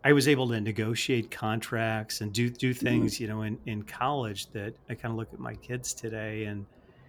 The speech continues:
Speaker 1: I know they could do it, but I don't know if they would feel that comfortable,
Speaker 2: Have
Speaker 1: you
Speaker 2: the
Speaker 1: know?
Speaker 2: opportunity.
Speaker 1: So,
Speaker 2: Yeah, yeah.
Speaker 1: yeah, so that was the, you know, I mean, the entrepreneur of it was just this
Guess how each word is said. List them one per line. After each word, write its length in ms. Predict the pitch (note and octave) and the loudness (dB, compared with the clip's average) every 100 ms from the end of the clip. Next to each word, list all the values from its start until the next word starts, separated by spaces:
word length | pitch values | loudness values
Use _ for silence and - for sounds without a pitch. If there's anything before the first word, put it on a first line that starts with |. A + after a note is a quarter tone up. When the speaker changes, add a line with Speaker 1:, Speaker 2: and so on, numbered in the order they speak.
| - - | -20 -4
Speaker 1:
I 60 | A#2+ | 2
know 160 | B2+ D3+ | 4 6
they 120 | D3+ | 4
could 220 | - A2+ | 2 -2
do 200 | A#2+ B2 | 2 2
it, 120 | D#3+ | 2
but 80 | C3+ | 0
I 40 | A2+ | 0
don't 140 | A#2 | 0
know 80 | A2+ | -2
if 120 | - | -2
they 100 | A#2 | -4
would 180 | G#2+ G2+ | -4 -4
feel 240 | - A2 | -4 -2
that 220 | G#2 G2 - | -2 -6 -6
comfortable, 680 | A2 G#2+ - - B2+ - - | -6 -6 -10 -14 -14 -14 -12
Speaker 2:
Have 160 | E2+ | -8
Speaker 1:
you 80 | G#2+ | -6
Speaker 2:
the 60 | G2+ | -6
Speaker 1:
know? 80 | F#2 | -8
Speaker 2:
opportunity. 340 | F#2+ - E2+ - | -8 -6 -6 -6
Speaker 1:
So, 280 | G#2+ G2+ F#2+ | -6 -6 -4
Speaker 2:
Yeah, 140 | F2 E2 _ _ | -6 -6 _ _
yeah. 180 | - E3 - _ _ | -10 -10 -12 _ _
Speaker 1:
yeah, 180 | A2+ G#2 | -8 -6
so 160 | G#2 A#2+ | -6 -2
that 200 | D3+ A3 | -2 0
was 240 | E3 B2 | 0 -2
the, 380 | B2+ B2 A#2 A2+ - - - - - - - - - - | -2 0 0 -4 -8 -20 -20 -20 -20 -20 -20 -20 -20 -8
you 140 | C#3+ A2+ | -4 -2
know, 340 | A2+ A2 A2+ - - _ - | -2 -4 -8 -18 -20 _ -8
I 60 | B2+ | -4
mean, 120 | B2+ | 0
the 120 | B2+ | 2
entrepreneur 1080 | C3 C#3 C#3+ - A#2+ B2 C3 C3 C3 B2+ - - - | 2 2 0 0 0 2 2 2 2 0 -2 -8 -4
of 200 | C3 A#2+ | -2 0
it 260 | A#2 B2+ - | -2 -4 -6
was 140 | A2+ | -6
just 220 | A2 A#2+ - | -4 -4 -4
this 200 | A#2+ | -6